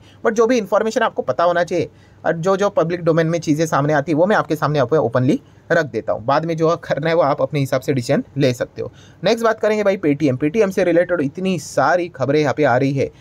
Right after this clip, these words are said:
कि क्या ही बोलूँ, शायद से अभी वीडियो बना रहा हूँ उसके पीछे भी बैक एंड में दो तीन खबरें आ ही जाएंगी। ठीक है, आज के दिन तो पाँच परसेंट सर्किट लग गया, कोई बहुत बड़ी बात तो है नहीं इतने थप्पड़ खाने के बाद। ठीक है, आप यहाँ पे कह सकते हैं सामने वाले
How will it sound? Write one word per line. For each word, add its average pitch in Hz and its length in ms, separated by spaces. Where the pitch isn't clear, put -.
कि 170 80
क्या 143 180
ही 156 140
बोलूँ, 127 200
शायद 147 200
से 180 80
अभी 160 140
वीडियो 160 220
बना 160 160
रहा 165 100
हूँ 165 80
उसके 156 220
पीछे 156 280
भी 160 100
बैक 139 240
एंड 147 100
में 147 120
दो 139 100
तीन 147 140
खबरें 143 240
आ 131 60
ही 123 140
जाएंगी। 98 380
ठीक 180 140
है, - 120
आज - 180
के 202 80
दिन 185 140
तो 190 100
पाँच 160 260
परसेंट 165 260
सर्किट 143 320
लग 131 140
गया, 143 140
कोई 135 200
बहुत 131 260
बड़ी 131 180
बात 120 240
तो 127 80
है 117 160
नहीं 135 200
इतने 139 220
थप्पड़ 139 300
खाने 131 260
के 139 120
बाद। 123 240
ठीक 147 160
है, 139 160
आप 131 220
यहाँ - 120
पे 147 100
कह 131 140
सकते 156 220
हैं 147 40
सामने 156 280
वाले 160 260